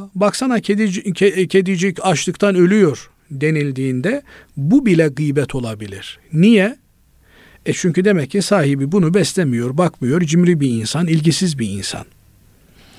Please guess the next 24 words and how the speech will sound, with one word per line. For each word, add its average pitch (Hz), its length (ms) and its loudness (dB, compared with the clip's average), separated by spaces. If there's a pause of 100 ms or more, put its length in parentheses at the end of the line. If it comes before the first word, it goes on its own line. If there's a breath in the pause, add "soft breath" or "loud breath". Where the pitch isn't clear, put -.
(160 soft breath)
Efendim 175 400 0
işte 185 240 -2
birinin 190 280 2
evine 185 320 4
gidiliyor, 156 520 0
evi 180 300 0
çok - 300 -2
dağınıkmış, 139 640 -2
işte 165 460 -2 (420 loud breath)
pismiş, 165 480 0
söyle-, 175 320 2
perdesi 175 540 0
şöyleymiş, 135 600 -2
şuyu 180 340 2
böyleymiş. 123 600 0 (360 loud breath)
Bunların 175 400 2
hepsi 214 560 0 (440 soft breath)
gıybet 160 420 2
olarak 123 460 -4
yazılacak 120 560 -8
şeyler 135 420 -4 (440 soft breath)
ve 175 240 0
helal 208 400 2
olan 156 400 -4